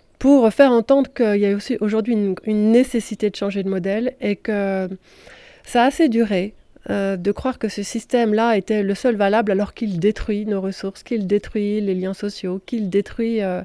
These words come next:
la forme, euh, d'éducation à laquelle nous sommes chers et qui nous permet de, voilà, de vivre ensemble de manière harmonieuse. »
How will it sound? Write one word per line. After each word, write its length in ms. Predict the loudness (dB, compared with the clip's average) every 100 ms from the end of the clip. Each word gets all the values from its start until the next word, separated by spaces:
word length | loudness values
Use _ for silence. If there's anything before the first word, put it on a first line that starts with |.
| -14 -20 _ -4
la 140 | 2 4
forme, 320 | 6 4 6
euh, 760 | 4 4 2 2 2 0 0 2
d'éducation 680 | 2 2 2 0 0 -2
à 60 | 0
laquelle 280 | 0 0 -2
nous 120 | -2
sommes 240 | -2 -2
chers 500 | -2 0 2 0 0
et 140 | -2 -6
qui 260 | -8 -4
nous 140 | -4 -2
permet 320 | -4 -2 -2
de, 440 | -2 -2 -2 -4
voilà, 280 | -2 0 0
de 100 | 0
vivre 280 | -2 -2 -2
ensemble 440 | -4 -4 -2 -2
de 100 | -2
manière 300 | -2 0 -2
harmonieuse. » 540 | -2 -4 -4 -4 -6